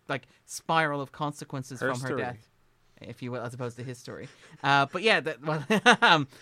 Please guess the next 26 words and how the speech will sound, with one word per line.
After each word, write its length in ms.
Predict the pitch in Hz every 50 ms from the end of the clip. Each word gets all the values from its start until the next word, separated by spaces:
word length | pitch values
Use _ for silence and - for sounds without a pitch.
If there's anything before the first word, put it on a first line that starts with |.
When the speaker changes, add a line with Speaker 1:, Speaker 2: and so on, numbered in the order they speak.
| - _
Speaker 1:
there's 180 | - 143 139 131
probably 240 | - 151 139 135 127
a 40 | 127
bad 380 | 120 - 135 135 131 127 131 -
pun 180 | 143 135 131
in 120 | 127 123 123
there 180 | 123 120 117
about 240 | 113 120 120 120 -
changing 460 | - - 135 131 135 127 131 120 120
her 120 | 127 123 117
story. 340 | - - - 120 123 143 - - - _ _
But, 280 | - 160 156 151 - 170
um, 260 | 160 151 151 156 147
no, 140 | 214 220 196
there's, 220 | 190 185 175 -
there's 180 | - 185 175 -
this 180 | - 170 -
idea 520 | 180 165 151 - 160 156 147 143 135 135 -
of, 560 | - 127 127 123 123 123 120 120 - - _ _ _ _ _ _ _ _ _ _ _ _ _ _ _ _ _ _ _ _ _ _ _ _ _ _ _
like, 240 | - 180 185 185 - _ _ _ _ _ _ _ _ _ _ _
Twin 260 | - - 202 208 202 190
Peaks 280 | - 202 170 - - 170
is 80 | 156
what 160 | 165 160 156
happens 540 | 156 165 175 170 - 160 151 151 143 - -
when 580 | - 143 147 143 139 135 135 135 135 135 135